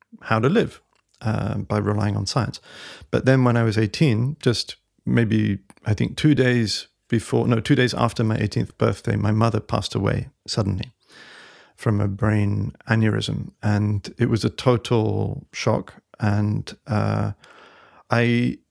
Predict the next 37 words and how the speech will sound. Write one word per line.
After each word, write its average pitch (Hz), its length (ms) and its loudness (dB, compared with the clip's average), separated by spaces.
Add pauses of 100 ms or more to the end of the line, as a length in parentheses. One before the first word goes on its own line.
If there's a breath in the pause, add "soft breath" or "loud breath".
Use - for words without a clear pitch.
(640)
maybe 135 380 2
didn't, 139 220 2
it - 140 0
took 147 120 2
me 135 80 4
a 120 80 4
while 120 400 4
to 117 200 -2
realize, 113 440 2
but - 300 -2 (300)
I 113 100 2
think 143 220 2
what 120 120 4
I 113 80 2
discovered 113 500 0
was 107 120 0
that 117 100 -2
I 113 60 2
had 117 160 4
nothing 117 260 0
to 104 120 -4
rely 101 320 0
on. 98 240 -4
I 101 120 0
had 107 240 0
nothing. 107 520 -2 (920 loud breath)
And 117 320 2
in - 260 0
a 127 80 4
sense, 143 320 2
our 117 120 0
whole 110 100 2
family, 110 400 2
we 107 140 0
had 107 180 2
no 107 480 0 (120)
religious 104 580 -2